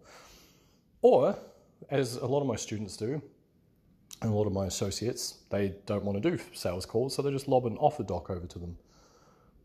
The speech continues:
And the same thing works, right? So once you get a bit of proof of concept, you're able to take people through the cycle and you understand the nuances of how it all works, now you can start looking to outsource certain things. Now you can start to leverage your time a little bit better by,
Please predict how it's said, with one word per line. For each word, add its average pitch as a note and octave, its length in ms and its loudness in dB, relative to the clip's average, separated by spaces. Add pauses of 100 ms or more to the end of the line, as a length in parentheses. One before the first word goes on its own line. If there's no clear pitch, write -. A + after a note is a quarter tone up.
And A2 180 0
the A2+ 40 0
same F#2+ 280 0
thing A#2+ 200 -4
works, - 520 -6
right? A2+ 180 2
So - 120 0
once E3+ 200 4
you D#3 80 2
get D3 260 2
a C#3+ 60 4
bit A#2 220 0
of G#2+ 180 -2
proof - 280 0
of F2 60 -10
concept, G#2 520 -4
you're G#2 160 -4
able A2 240 0
to G2+ 400 -6 (440)
take C3 260 2
people B2 240 0
through A2+ 200 -2
the G2 100 -4
cycle A#2+ 500 0
and G#2 80 -4
you G#2+ 60 -2
understand G#2+ 460 -2
the F#2 40 -4
nuances A2 540 0
of F#2 80 -6
how G#2+ 220 -2
it F#2+ 60 -4
all F#2 120 -4
works, G#2 580 2 (640)
now B2 100 0
you D#3 80 4
can C3 120 -6
start A#2+ 280 0
looking A2+ 340 -4
to G#2 220 -8 (140)
outsource G#2 420 -4
certain G2 340 -6
things. A#2 400 -2
Now C3 120 2
you E3+ 100 2
can C#3+ 140 -6
start A#2 320 0
to - 100 -6
leverage G2 400 -6
your F#2+ 80 -6
time D#3 440 2
a - 20 -2
little G2+ 180 -4
bit F#2 140 -10
better G2 240 -4
by, G2+ 360 -2